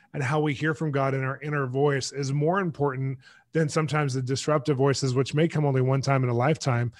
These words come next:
that audible voice, or maybe not, may not come in a lifetime, or maybe a vision in the night or something. But we all walk with God. And just like we pray, we read the Bible, we hear from God.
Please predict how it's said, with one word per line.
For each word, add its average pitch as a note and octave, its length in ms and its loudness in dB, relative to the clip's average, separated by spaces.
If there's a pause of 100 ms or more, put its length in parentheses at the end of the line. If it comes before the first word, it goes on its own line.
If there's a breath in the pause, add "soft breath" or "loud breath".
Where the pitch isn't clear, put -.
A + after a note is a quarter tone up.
(220 loud breath)
that C#3+ 200 0
audible D3 400 4
voice, C3 340 0
or C3+ 180 0
maybe D#3 320 2
not, C#3 280 -4
may C#3 340 2
not D3 320 0
come C#3+ 140 -2
in B2+ 80 0
a - 20 -2
lifetime, A#2+ 400 -2
or B2+ 120 2
maybe C3+ 220 2
a A#2+ 40 -2
vision C#3 400 -2
in C3+ 80 -2
the B2+ 60 -2
night B2+ 200 0
or C3 60 2
something. B2+ 420 -4 (440 loud breath)
But D#3 100 0
we D#3+ 160 0
all E3+ 420 6
walk D3+ 400 0
with D3 220 -2
God. B2+ 300 -2
And B2 100 -6
just E3 160 -2
like D3+ 160 -2
we C3+ 120 -2
pray, F3 340 -2
we C#3+ 140 -2
read C3+ 200 -2
the C3 80 -2
Bible, C3 300 0
we C3 100 -4
hear G3 320 -2
from D#3+ 220 -4
God. B2+ 260 0